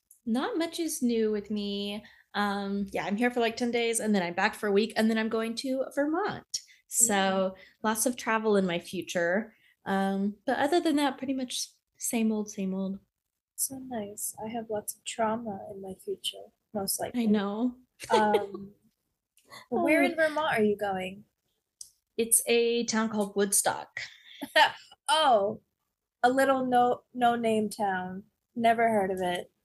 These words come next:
Speaker 1: Well,
Speaker 2: Um,
Speaker 1: it's not Woodstock. Woodstock is in New York, right?
Speaker 2: Uh, yeah, I guess
Speaker 1: Yeah.
Speaker 2: so. But I've heard of Vermont Woodstock, though. I've been, maybe I've just recommended it because of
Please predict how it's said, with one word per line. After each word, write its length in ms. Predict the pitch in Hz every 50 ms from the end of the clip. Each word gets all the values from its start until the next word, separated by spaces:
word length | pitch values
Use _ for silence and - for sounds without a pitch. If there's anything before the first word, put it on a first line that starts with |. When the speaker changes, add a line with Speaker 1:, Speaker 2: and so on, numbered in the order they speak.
| _ _ _ _ _ _ -
Speaker 1:
Well, 360 | - - 302 302 294 277 - -
Speaker 2:
Um, 60 | -
Speaker 1:
it's 240 | 269 269 - - -
not 240 | 269 277 277 262 269 - - - -
Woodstock. 600 | 202 233 208 262 330 349 - - - 254 226 226 233
Woodstock 400 | 220 202 - - 208 202 196 -
is 140 | 226 208 202
in 320 | 214 214 208 196 196 196
New 100 | 202 214
York, 360 | 202 196 185 123 73 - - - _ _
right? 440 | 196 180 190 302 349 370 - 247 240 _ _ _ _ _ _ _ _ _ _ _ _ _ _ _ _
Speaker 2:
Uh, 60 | 226 202
yeah, 480 | 196 196 208 214 185 135 104 - - - - _ _ _ _ _
I 60 | - 208
guess 220 | 196 202 - 220
Speaker 1:
Yeah. 120 | 202 180 - 143 135 156
Speaker 2:
so. 40 | 143 - _ _ _ _ _ _ _ _
But 80 | 262 302
I've 140 | 349 349
heard 240 | - 440 466 494 466 392
of 60 | 247 220
Vermont 440 | 202 214 202 190 185 180 175 156 -
Woodstock, 560 | 175 175 175 175 - - - 185 175 170 170 - _
though. 80 | 180 175
I've 160 | 185 190 190
been, 220 | 208 214 233 220 - _ _ - - _ _ _
maybe 180 | - 240 247 247
I've 140 | 240 233 214
just 180 | 220 - - 208
recommended 600 | 214 220 220 - 202 185 185 185 185 185 180 175
it 180 | 175 165 - _
because 320 | 190 151 - - 190 170 170
of 160 | 160 151 -